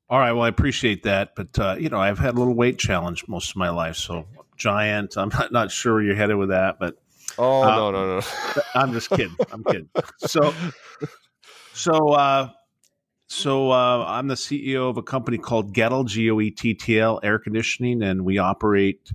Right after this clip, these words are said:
Speaker 1: in the Western U-, United States, uh, Las Vegas, Phoenix,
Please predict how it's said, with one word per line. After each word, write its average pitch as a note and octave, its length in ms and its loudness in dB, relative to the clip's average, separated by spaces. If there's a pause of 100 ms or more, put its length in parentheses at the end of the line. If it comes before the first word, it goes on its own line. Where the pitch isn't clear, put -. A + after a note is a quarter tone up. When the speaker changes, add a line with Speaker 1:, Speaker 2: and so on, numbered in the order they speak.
Speaker 1:
in F#2+ 240 -4
the F2+ 560 0
Western G2+ 400 -2
U-, F#2+ 280 -2 (140)
United F#2+ 540 -2
States, - 720 -2 (560)
uh, E2+ 220 0
Las F2 280 0
Vegas, G#2+ 540 0
Phoenix, F#2+ 800 -4